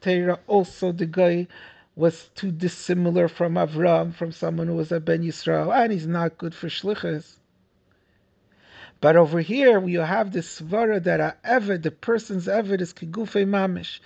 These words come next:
That means now we're using this svara thr-, for three different questions. For mili le mimsri, lecheira shliach kiddush, and how could he make another shliach? The question, uh, that he's a eved, and the question that he's not a ben bris,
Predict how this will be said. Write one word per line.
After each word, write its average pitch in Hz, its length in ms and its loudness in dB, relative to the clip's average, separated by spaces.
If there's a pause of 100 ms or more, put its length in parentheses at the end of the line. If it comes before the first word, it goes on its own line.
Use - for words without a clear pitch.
(300)
That 147 160 -6
means 220 260 -2
now 208 220 2
we're 190 160 2
using 208 420 -2
this 220 340 -6
svara 214 380 2
thr-, - 420 -12
for 180 160 -8
three 220 360 -8
different 214 340 -4
questions. 196 600 -4 (300)
For 151 160 -4
mili 220 400 2
le 185 140 2
mimsri, 226 560 -2
lecheira 196 460 -2
shliach 202 500 -4
kiddush, 180 380 -6
and 175 80 -4
how 180 100 2
could 185 180 -6
he 175 60 -2
make 175 260 -4
another 170 300 -4
shliach? 185 460 -6 (920)
The 160 100 -2
question, 202 580 2
uh, 160 140 0 (260)
that 135 160 -2
he's 143 160 -6
a 139 80 0
eved, 220 520 0 (140)
and 151 160 -6
the 151 60 -6
question 185 480 -2
that 160 140 0
he's 147 140 -8
not 170 200 2
a 160 80 2
ben 143 280 -2
bris, 160 460 -2